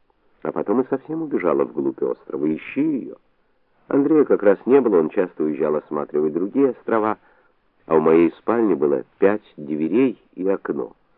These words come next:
все настежь. Ночи на Таити такие беззвучные, насыщенные, такие яркие, что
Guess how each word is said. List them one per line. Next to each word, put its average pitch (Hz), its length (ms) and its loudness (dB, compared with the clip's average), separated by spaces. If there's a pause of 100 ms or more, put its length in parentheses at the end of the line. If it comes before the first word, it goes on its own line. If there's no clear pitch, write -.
(140)
все 113 160 4
настежь. - 580 -2 (720)
Ночи 85 360 2
на 76 140 -2
Таити 76 380 -6
такие 76 320 -10
беззвучные, 65 880 -10
насыщенные, 67 800 -12 (520)
такие 82 460 0
яркие, 69 580 -2 (600)
что - 240 -2